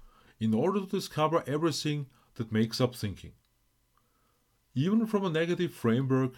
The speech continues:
questions about what the perfect day should look like or about the most important values of a friendship can lead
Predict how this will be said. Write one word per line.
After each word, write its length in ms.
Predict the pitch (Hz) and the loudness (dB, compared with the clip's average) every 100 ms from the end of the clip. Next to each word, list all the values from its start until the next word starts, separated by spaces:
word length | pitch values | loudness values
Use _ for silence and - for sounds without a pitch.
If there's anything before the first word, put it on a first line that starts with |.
| - _ _ - | -14 _ _ -10
questions 560 | 107 127 165 180 156 | -2 -2 -2 -6 -6
about 340 | 139 131 123 120 | 0 2 4 2
what 160 | 117 | 0
the 80 | 110 | -2
perfect 460 | 110 101 92 95 - | -2 -2 -2 -8 -4
day 180 | 101 | -2
should 240 | 165 180 139 | 0 -2 0
look 300 | 139 131 - | 0 0 0
like 320 | 127 123 - _ - - | 2 2 -4 _ -20 -6
or 140 | 135 185 | 2 4
about 300 | 185 175 175 | 4 2 2
the 80 | 156 | 0
most 360 | 135 151 - | 0 0 -4
important 420 | 139 143 135 123 | -4 0 0 -2
values 360 | 117 113 123 120 | 0 2 2 2
of 120 | 123 | -2
a 60 | 117 | -4
friendship 520 | - 123 160 - 95 - _ _ _ | -4 -4 -4 -6 -8 -10 _ _ _
can 380 | - 117 135 120 | -4 0 2 4
lead 340 | 104 123 214 | 2 0 -2